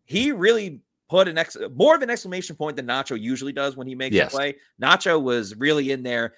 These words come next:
Speaker 1: getting loud, and, um, it, it's good. He's always
Speaker 2: Well,
Speaker 1: gonna set the tone, which I
Speaker 2: it,
Speaker 1: think
Speaker 2: it
Speaker 1: is great.
Speaker 2: has to eat away at this guy, too. He's been in Tampa three years. He does not have a sack, right? I think he's got a one career sack, uh,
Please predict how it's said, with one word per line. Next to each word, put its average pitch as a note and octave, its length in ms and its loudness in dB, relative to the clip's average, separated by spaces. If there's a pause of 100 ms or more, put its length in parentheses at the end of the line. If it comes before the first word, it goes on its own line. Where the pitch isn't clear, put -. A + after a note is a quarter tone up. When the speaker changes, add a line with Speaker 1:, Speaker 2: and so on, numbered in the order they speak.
(160)
Speaker 1:
getting C#3 280 2
loud, A2+ 640 0
and, G#2 340 -8
um, G2 420 -10 (280)
it, G2+ 400 -8
it's - 140 -20
good. D#3+ 280 -6
He's D#3+ 220 -8
always G#3+ 200 2
Speaker 2:
Well, - 80 -6
Speaker 1:
gonna F3 120 -4
set E3 220 -4
the - 80 -8
tone, F#2+ 340 -6
which E2 140 -14
I - 40 -2
Speaker 2:
it, B2 60 -2
Speaker 1:
think - 140 -6
Speaker 2:
it A#2 80 -4
Speaker 1:
is - 60 -8
great. A#3+ 100 -4
Speaker 2:
has G#3+ 140 -2
to - 200 -4
eat D#3 140 2
away A#2+ 240 6
at G2 100 0
this E2+ 160 -2
guy, D2+ 240 -4
too. - 160 -2
He's F#2+ 140 2
been A#2 160 2
in A2 80 -2
Tampa A#2 340 -4
three B2 360 -4
years. G#2 440 4
He G#2 120 -2
does G2 180 -2
not A#2+ 140 4
have A#2+ 180 -2
a F2+ 40 -6
sack, A#2 460 -4
right? F2 160 -2
I G2 40 -6
think B2 180 -6
he's G#2 120 -4
got G2 140 6
a F#2 60 4
one A2+ 240 2
career A#2 280 4
sack, A2 460 4 (480)
uh, F2 300 0